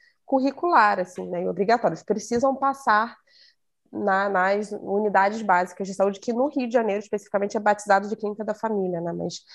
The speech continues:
é o, é o famoso postinho, né? O postinho, em cada município tem uma, um nome, né? Batiz-, de batismo ali pra, pras pe-, peculiaridades da,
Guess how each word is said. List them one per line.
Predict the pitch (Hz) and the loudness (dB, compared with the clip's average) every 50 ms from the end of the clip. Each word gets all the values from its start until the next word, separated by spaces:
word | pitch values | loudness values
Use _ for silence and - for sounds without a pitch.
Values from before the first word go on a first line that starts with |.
| - - - | -16 -2 0
é | - | 2
o, | 160 165 - - | 2 2 4 4
é | 185 | 4
o | 175 | 6
famoso | 175 - 180 202 226 220 220 | 6 6 8 8 6 6 6
postinho, | - 277 277 294 - - - - 233 214 196 185 180 | 6 6 6 6 4 2 4 4 4 4 4 6 6
né? | 180 180 | 6 6
O | 185 | 6
postinho, | 185 - 196 196 196 - - 202 196 208 | 4 4 0 0 0 0 0 0 0 2
em | |
cada | 202 - 202 202 226 | 2 4 4 6 6
município | 240 247 247 240 233 233 - - 196 202 233 240 233 - 202 196 196 196 - - - - - _ _ | 6 6 6 6 4 2 0 -4 -4 -2 -2 -2 -2 -2 -4 -4 -4 -6 -12 -20 -20 -20 -20 _ _
tem | 196 175 180 190 | 4 4 6 4
uma, | 190 202 208 208 214 220 220 214 208 202 196 185 - - 220 214 214 214 | 4 6 6 6 8 8 8 8 8 6 6 4 2 -2 -8 -12 -12 -12
um | 214 214 226 254 302 | -10 -6 0 2 6
nome, | 320 330 285 269 254 240 247 233 226 | 6 8 8 8 6 4 2 0 0
né? | 214 208 202 202 220 220 - _ _ | 0 0 0 0 -2 -4 -8 _ _
Batiz-, | - 185 185 185 - 247 233 202 | 2 2 2 2 -2 -4 -4 -4
de | 196 208 | 0 4
batismo | 208 202 208 208 - - 214 196 196 196 208 | 4 4 4 2 -2 -6 -6 -6 -4 -2 -2
ali | 190 190 185 190 | 0 0 -2 -4
pra, | 190 - 220 277 294 294 | -4 -4 -2 -2 -2 -2
pras | - - 285 277 | -2 -4 -4 -4
pe-, | - - 285 - _ | -6 -10 -16 -10 _
peculiaridades | - 294 277 277 277 269 277 277 277 247 247 247 254 | -4 -2 0 2 2 2 2 4 2 2 2 0 0
da, | 254 269 262 269 | -2 -2 -2 -2